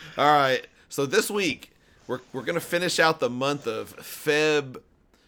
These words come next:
February, or as Kirsty likes to call it,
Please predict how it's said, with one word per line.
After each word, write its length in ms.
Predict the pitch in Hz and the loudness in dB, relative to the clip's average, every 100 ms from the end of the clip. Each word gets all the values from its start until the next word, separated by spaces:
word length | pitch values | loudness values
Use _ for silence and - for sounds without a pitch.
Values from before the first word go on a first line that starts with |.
| _ _ | _ _
February, 1160 | - 151 143 120 113 143 139 139 127 127 127 | -4 0 0 -2 -6 -4 -2 -4 -2 0 0
or 360 | 123 117 113 117 - _ _ _ _ _ | -2 -2 -2 -4 -12 _ _ _ _ _
as 120 | 107 | -12
Kirsty 420 | - 160 143 139 127 | -4 -2 0 -2 -4
likes 180 | 123 | -4
to 80 | - | -6
call 300 | - 127 123 | -6 -4 -2
it, 180 | 123 - | -2 -4